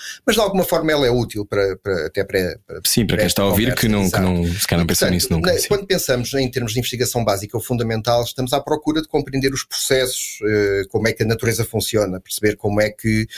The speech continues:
Speaker 1: como é que uma determinada proteína cumpre a sua função, como é que interage com outras proteínas e,
Speaker 2: Uhum.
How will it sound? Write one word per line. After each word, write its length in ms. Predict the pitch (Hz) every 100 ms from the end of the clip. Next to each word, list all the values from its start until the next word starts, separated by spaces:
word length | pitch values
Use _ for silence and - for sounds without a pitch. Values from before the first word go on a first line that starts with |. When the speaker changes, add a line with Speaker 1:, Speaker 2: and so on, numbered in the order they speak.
| - - -
Speaker 1:
como 220 | - 104
é 80 | 110
que 460 | - - 113 120 113
uma 400 | 107 101 104 104
determinada 420 | 107 110 110 107
proteína 420 | 110 107 104 110
cumpre 280 | - 110 110
a 40 |
sua 220 | 104 107
função, 560 | 101 127 113 110 117 107
como 180 | 104 98
é 80 | 107
que 120 | 104
interage 420 | 98 107 117 113
com 140 | 113
outras 240 | 107 107 104 117
proteínas 680 | 110 107 113 120 104 95 -
e, 40 |
Speaker 2:
Uhum. 240 | 95 92